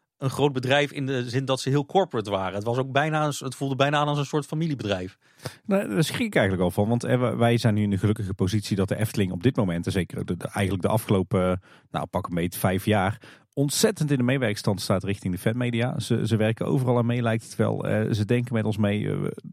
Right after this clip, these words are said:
Speaker 2: wij spreken, we mogen van alles. Maar de jaren daarvoor, eh, zeker rond de jaren nul, mocht er niks. Al, als fan, eh,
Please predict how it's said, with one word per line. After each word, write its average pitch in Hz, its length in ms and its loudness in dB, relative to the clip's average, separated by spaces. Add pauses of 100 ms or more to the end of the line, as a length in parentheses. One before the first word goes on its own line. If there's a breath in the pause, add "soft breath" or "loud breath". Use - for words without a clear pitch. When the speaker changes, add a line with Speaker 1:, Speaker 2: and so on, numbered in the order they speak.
(100)
Speaker 2:
wij 113 200 6
spreken, 110 320 0
we 107 60 2
mogen 139 240 2
van 123 100 2
alles. 175 280 2 (520 loud breath)
Maar 107 140 4
de 117 60 4
jaren 123 280 4
daarvoor, 127 640 4 (140)
eh, 85 720 -2
zeker 101 320 0
rond 98 180 2
de 107 60 2
jaren 90 320 2
nul, 107 320 4
mocht 107 320 2
er 110 60 4
niks. 147 420 0 (220)
Al, - 220 -8
als - 220 -4
fan, 95 320 0
eh, - 160 -10